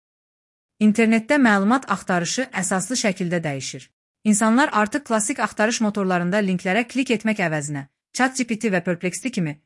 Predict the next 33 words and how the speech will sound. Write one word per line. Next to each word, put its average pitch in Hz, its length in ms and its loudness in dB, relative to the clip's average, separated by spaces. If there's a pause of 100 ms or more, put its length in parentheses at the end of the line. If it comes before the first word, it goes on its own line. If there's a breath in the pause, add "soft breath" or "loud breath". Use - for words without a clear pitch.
(120)
böyük 233 260 2
dil 233 120 2
modellərindən 185 680 2
birbaşa 175 360 -2
cavab 214 300 0
almağa 160 400 -2
üstünlük 170 420 -6
verirlər. 135 400 -8 (360)
Bu 294 160 2
alətlər 247 400 4
müxtəlif 226 400 2
mənbələrdən 208 480 4
məlumatı 185 480 0
sintez 226 400 0
edərək 160 300 -2 (240)
istifadəçiyə 196 580 0
hazır 208 320 0
cavab 214 240 2
təqdim 175 320 -2
edir. 135 220 -10 (300)
Amma 175 200 0
çox 269 240 -2
vaxt 247 240 -2
istifadəçilər 190 600 -2 (100)
orijinal 180 400 0
veb 233 160 0
səhifələrə 170 520 -2
daxil 175 280 -2
olmurlar. 135 460 -8 (340)
Nəticədə 202 540 2 (100)
məlumatın 208 560 2
tapılması 214 640 0
və 196 80 2